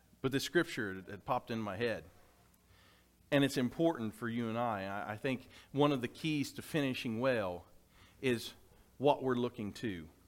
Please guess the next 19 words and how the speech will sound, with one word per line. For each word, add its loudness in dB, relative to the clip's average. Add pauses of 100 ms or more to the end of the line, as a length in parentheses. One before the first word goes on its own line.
(160)
Hebrews 0
chapter 2
twelve, 2 (1200)
verse -4
one. -2 (960)
"Wherefore, 8 (260)
seeing 4
we 6
also 8 (960)
are 12
compassed 2
about -2 (460)
with 4
so 6
great 8
a 2
cloud 4
of 0
witnesses, -6